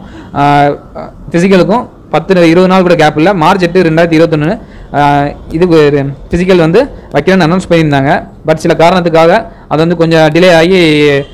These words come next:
போஸ்ட்போன் பண்ணி வச்சுட்டாங்க. ஓகேவா? நான் எதுக்காண்டி சொல்றேன்னா, written எக்ஸாமுக்கும் அந்த ரிசல்ட்டுக்கும் உள்ள gap பாருங்க. அப்புறம், அப்புறமேட்டு வந்து ரிட்டன் exam ரிசல்ட்டுக்கும்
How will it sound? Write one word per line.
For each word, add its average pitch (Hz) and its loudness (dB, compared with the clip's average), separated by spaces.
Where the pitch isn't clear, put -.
போஸ்ட்போன் 165 0
பண்ணி 151 0
வச்சுட்டாங்க. 143 -2
ஓகேவா? 147 2
நான் 143 0
எதுக்காண்டி 196 0
சொல்றேன்னா, 165 0
written 202 -2
எக்ஸாமுக்கும் 180 -2
அந்த 147 0
ரிசல்ட்டுக்கும் 196 0
உள்ள 175 2
gap 165 0
பாருங்க. 151 -2
அப்புறம், 190 -2
அப்புறமேட்டு 185 0
வந்து 165 -2
ரிட்டன் 170 0
exam 190 0
ரிசல்ட்டுக்கும் 202 0